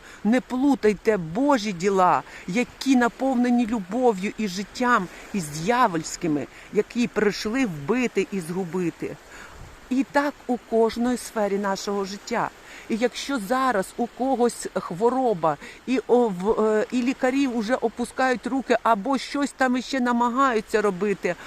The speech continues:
але так між собою кажуть: «Уви, уви», то подивіться на Єлисея, який сказав: «Господи, відкрий очі мому слузі, щоб він побачив те, що бачу я, що стоять легіони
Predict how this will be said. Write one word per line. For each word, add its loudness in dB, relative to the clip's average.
але 6
так -2
між 0
собою 2
кажуть: 4
«Уви, 2
уви», 0
то 6
подивіться 2
на 2
Єлисея, 0
який -2
сказав: 0
«Господи, -2
відкрий 0
очі 0
мому 2
слузі, -4
щоб -6
він 2
побачив 0
те, 0
що -6
бачу -4
я, 0
що 0
стоять 0
легіони 2